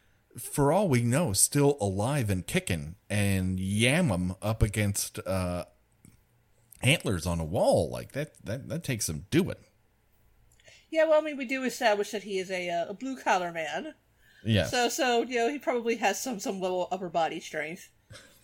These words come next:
Speaker 2: <laughs>
Speaker 1: He's also, uh, they find, uh, small bits of pipe fitting in the wound, and so that sets them on a course to try to find someone who may work in metalworks on construction sites, because that would give him mobility,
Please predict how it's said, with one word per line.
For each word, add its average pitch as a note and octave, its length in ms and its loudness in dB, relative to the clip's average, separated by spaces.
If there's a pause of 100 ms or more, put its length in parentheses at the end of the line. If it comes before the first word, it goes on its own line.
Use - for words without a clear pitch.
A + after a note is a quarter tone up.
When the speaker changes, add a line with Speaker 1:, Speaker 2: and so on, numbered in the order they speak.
(140)
Speaker 2:
<laughs> A#2 120 -8 (840)
Speaker 1:
He's B2 220 2
also, A#2 520 4
uh, G#2 140 6
they G#2+ 180 2
find, G#2+ 440 0
uh, F#2 200 0 (280)
small A2+ 540 4
bits G#2+ 400 0
of F2+ 220 -4
pipe - 260 -2
fitting D#2+ 440 -2
in D#2+ 200 -4
the D#2 80 -4
wound, D2 640 -2
and E2+ 180 -6
so D#2+ 140 -6
that - 240 -4
sets - 340 -2
them F#2 300 -2
on E2+ 240 -4
a D2+ 60 -6
course G2+ 440 -2
to F2+ 240 -6
try G#2 260 -2
to F#2 140 -6
find F2+ 320 -4
someone E2 280 -4 (380)
who A#2 60 0
may A2+ 200 4
work A2+ 540 0 (380)
in A2+ 220 4
metalworks A#2 960 6
on G2+ 280 2
construction E3 800 -4
sites, F#3+ 380 0
because G#2 420 0
that G2+ 180 0
would F#2 200 -6
give G2+ 180 -4
him G2 240 -2
mobility, E3+ 920 0